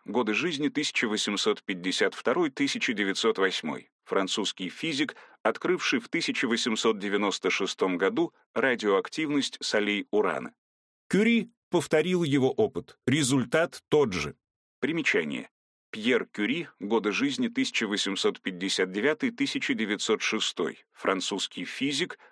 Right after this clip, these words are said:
один из создателей учения о радиоактивности. У Магинока же случай более тяжелый, потому что он держал кусочек радия прямо в ладони. У него образовалась язва, похожая на раковую.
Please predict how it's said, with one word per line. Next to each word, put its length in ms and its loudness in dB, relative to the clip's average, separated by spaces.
один 320 0
из 80 0
создателей 580 2
учения 600 2
о 100 4
радиоактивности. 1040 0
У 100 4
Магинока 640 4
же 160 2
случай 560 0
более 480 2
тяжелый, 640 -2
потому 320 2
что 180 2
он 180 4
держал 460 2
кусочек 600 0
радия 540 2
прямо 400 2
в 40 0
ладони. 440 2
У 60 4
него 300 6
образовалась 760 4
язва, 500 2
похожая 680 2
на 160 0
раковую. 600 -2